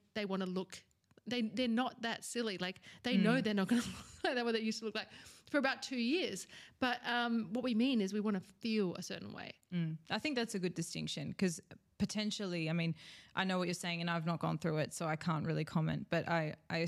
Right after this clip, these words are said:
Speaker 2: I think maybe there would be some people getting hung up on the physical aspect
Speaker 1: It's not
Speaker 2: as well.
Speaker 1: physical. Like, it's,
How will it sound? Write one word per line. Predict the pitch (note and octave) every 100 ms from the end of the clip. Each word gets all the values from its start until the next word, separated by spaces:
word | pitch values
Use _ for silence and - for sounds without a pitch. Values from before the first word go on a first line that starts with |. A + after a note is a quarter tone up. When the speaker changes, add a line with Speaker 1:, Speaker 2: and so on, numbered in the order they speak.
| -
Speaker 2:
I | F#3
think | - G3 E3+ -
maybe | F3+ E3
there | E3+ E3
would | D#3+
be | E3
some | E3 E3 E3
people | E3+ D#3+ D#3+ D#3
getting | F3 E3
hung | E3+ E3+ D#3+
up | D#3
on | E3
the | D#3
physical | - D#3 D#3+ D3+
aspect | - D3+ - G2+ - A#3
Speaker 1:
It's | -
not | A3 -
Speaker 2:
as | E3+
well. | D#3
Speaker 1:
physical. | D3+ G3 F#3 F#3 G3+
Like, | G#3
it's, | A#3